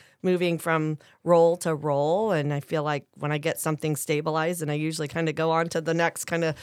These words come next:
sor-, source of chaos that, that can be created. And so a lot of times in that, the feedback that I've received is, you know, I become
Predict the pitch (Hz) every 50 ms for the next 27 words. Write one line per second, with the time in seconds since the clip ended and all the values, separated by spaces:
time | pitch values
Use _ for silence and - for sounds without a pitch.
0 | - - - - 233 208 190 185 185 - 180 - - - 226 226 214 - 214 -
1 | - 226 311 208 214 190 294 339 - - - - 202 180 - - - - 185 185
2 | 175 - - 180 175 165 175 175 160 - - 170 165 170 175 170 165 160 160 151
3 | - - - - - - - - - 196 190 185 - 185 175 170 160 156 165 160
4 | 156 165 175 165 - 160 156 151 151 165 156 156 156 151 147 151 143 - - -
5 | - _ _ - - 156 - - 156 151 156 156 - 151 143 143 147 - _ -
6 | 160 151 143 - 147 151 143 - 147 147 139 - - 147 151 147 156 147 143 139
7 | - - - - - - _ _ - - 151 143 - - 147 151 - 160 151 -
8 | 151 147 147 147 143 139